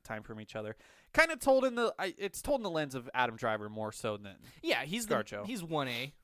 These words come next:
Speaker 2: for
Speaker 1: For
Speaker 2: sure.
Speaker 1: sure. Um, it's kinda like,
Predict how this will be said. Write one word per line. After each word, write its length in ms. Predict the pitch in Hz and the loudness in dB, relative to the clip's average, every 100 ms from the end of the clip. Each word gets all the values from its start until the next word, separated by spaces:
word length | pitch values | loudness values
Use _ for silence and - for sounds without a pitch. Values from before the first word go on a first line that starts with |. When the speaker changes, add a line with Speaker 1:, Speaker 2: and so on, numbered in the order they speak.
| _ | _
Speaker 2:
for 100 | - | -12
Speaker 1:
For 60 | 135 | -8
Speaker 2:
sure. 280 | 123 110 110 _ _ _ _ | -6 -8 -10 _ _ _ _
Speaker 1:
sure. 80 | 131 | -4
Um, 440 | 120 110 107 104 104 _ _ _ _ _ | -2 -2 -6 -12 -20 _ _ _ _ _
it's 80 | - | -6
kinda 360 | 233 285 302 233 | -2 0 0 2
like, 180 | 226 | 2